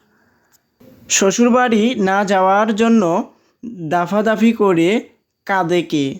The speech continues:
সঠিক উত্তর, রহমানের মেয়ে। আহ্লাদির বাবা মাসি পিসির খাওয়া ছাঁটাই করে কেন? সঠিক উত্তর, অভাবের তাড়নায়।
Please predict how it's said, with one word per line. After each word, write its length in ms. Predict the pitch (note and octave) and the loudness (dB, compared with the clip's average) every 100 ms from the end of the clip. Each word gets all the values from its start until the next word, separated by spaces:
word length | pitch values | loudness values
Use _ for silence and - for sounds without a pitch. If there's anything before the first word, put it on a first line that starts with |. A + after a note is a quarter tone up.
| - | -14
সঠিক 420 | - - D#3+ F3+ | -10 -4 -2 0
উত্তর, 420 | G3+ F#3+ E3 F3 A#3 - _ - | 0 0 0 0 -2 -12 _ -6
রহমানের 840 | D#3 E3+ G3 G#3 G#3 G#3+ A3+ A3 | -2 0 0 0 2 2 2 -2
মেয়ে। 460 | D#3+ D#3 D3 C#3 E3+ _ _ _ - - - - - | -2 -2 -2 -4 -10 _ _ _ -20 -20 -20 -12 -4
আহ্লাদির 580 | F3+ A3+ A#3 A3+ B3 | 0 2 2 2 0
বাবা 520 | A#3 G3 G3 D#3+ E3+ C4+ _ _ - | 0 0 0 0 -2 -6 _ _ -8
মাসি 360 | D3+ E3 - A3 | -4 -4 -4 -2
পিসির 440 | A3+ G#3+ A#3+ A#3 | -2 0 0 0
খাওয়া 500 | - G3 E3 D#3+ B3 - | -2 0 2 0 -2 -8
ছাঁটাই 480 | - - F#3+ G#3 G#3+ | -14 -6 -4 -2 0
করে 360 | A3+ G3+ A3+ | 0 0 0
কেন? 400 | A#3 F#3 D3+ C3+ - | -2 -2 -2 -4 -10
সঠিক 380 | - - D#3+ F3+ | -10 -4 -2 0
উত্তর, 400 | G#3 G#3+ E3 F3 A#3 - - - _ | 0 0 0 0 -4 -18 -20 -20 _
অভাবের 640 | E3 E3+ E3+ F3 G3+ A#3 | -2 0 0 0 0 0
তাড়নায়। 640 | - F3+ E3 D3+ D3 C3 | -2 -2 0 0 -2 -4